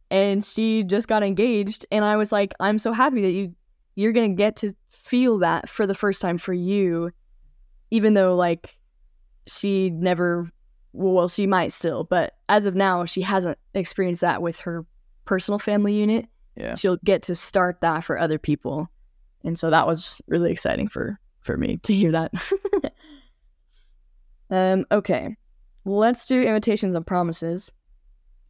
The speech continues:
Speaker 1: Um, the one that I highlighted goes along with something Rivka was just talking about,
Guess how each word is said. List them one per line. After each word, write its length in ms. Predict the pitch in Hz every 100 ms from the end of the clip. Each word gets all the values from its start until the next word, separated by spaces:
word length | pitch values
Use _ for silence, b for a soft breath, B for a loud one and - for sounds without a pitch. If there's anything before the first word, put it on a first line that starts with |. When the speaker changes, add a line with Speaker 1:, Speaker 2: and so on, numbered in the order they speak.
| _ _ -
Speaker 1:
Um, 580 | 185 185 185 185 185 202 _ _ _ _ _ _ _ _ -
the 260 | 185 185 196
one 680 | 202 214 233 247 247 247
that 160 | 240 -
I 160 | 208 220
highlighted 720 | 226 220 220 220 214 214 240 _ _ _ _ _ _ - 202
goes 260 | 208 214
along 320 | 214 202 202 196
with 240 | 196 - _ _ _ 226
something 440 | - 202 190 190
Rivka 300 | 185 - 190
was 180 | 180 180
just 180 | 180 -
talking 380 | 185 175 190 180
about, 360 | 175 170 165